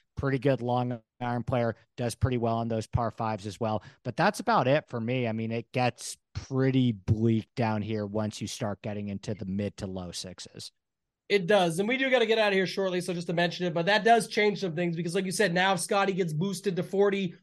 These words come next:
Speaker 2: plus range, and now you have this setup where we're not seeing guys down there that we can really feel as comfortable with. It does make it at least somewhat interesting. Again, I'll have to see how the numbers shake out on Wednesday, have my final takes there, but I definitely think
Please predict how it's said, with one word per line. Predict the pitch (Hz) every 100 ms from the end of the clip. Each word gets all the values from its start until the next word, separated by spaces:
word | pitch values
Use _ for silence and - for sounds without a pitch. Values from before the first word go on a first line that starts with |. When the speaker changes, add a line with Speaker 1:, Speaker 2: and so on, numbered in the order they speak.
| _
Speaker 2:
plus | - 208 202
range, | 202 254 214 196 175 - _ _ -
and | 208
now | 208
you | 202 196
have | 190 247
this | 220 208
setup | 214 202 170
where | 185
we're | 175
not | 170 202 208
seeing | - 233 240
guys | 185 180 160
down | 190 190
there | 190
that | 175
we | 185
can | 170
really | 185 202
feel | 170 202 202 185 175 _ -
as | 202 185
comfortable | - 254 - 190
with. | 170 175 175 _ _
It | 214 185
does | 269 226
make | 240 214
it |
at | 196
least | 208 -
somewhat | - 214 220 220
interesting. | 233 226 233 - 254
Again, | 196 196
I'll | 175
have | 196 226
to | 185
see | 214
how | 196
the | 180
numbers | 180 185 175
shake | 170 185 180
out | 180 170 - _ -
on | 190
Wednesday, | 180 196 185 180
have | 175
my | 180 160
final | 180 180 160
takes | 156 170 151
there, | 170 180 156
but | 156
I |
definitely | 160 190 196 175
think | 190 170